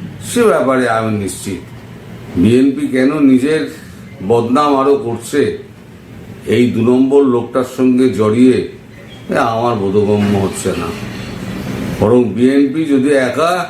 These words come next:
লড়াই করতো মাঠে, অনেক বেশি লাভবান হতো। এই দু নম্বর লোকটা চক্করে পড়ে বিএনপি নিজের বদনামটি করছে।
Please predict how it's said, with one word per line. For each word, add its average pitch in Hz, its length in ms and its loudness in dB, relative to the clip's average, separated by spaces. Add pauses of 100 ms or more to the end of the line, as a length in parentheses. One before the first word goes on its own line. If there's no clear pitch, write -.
(880)
লড়াই 139 420 2
করতো 180 300 2
মাঠে, 185 480 0 (400)
অনেক 120 420 0
বেশি 185 320 -4 (440)
লাভবান 104 600 0
হতো। 85 340 -12 (1040)
এই 113 160 2
দু 123 140 2
নম্বর 143 420 2
লোকটা 131 560 2
চক্করে 135 540 2
পড়ে 208 300 2 (560)
বিএনপি 117 520 -2
নিজের 110 320 4
বদনামটি 92 640 -2
করছে। - 340 -8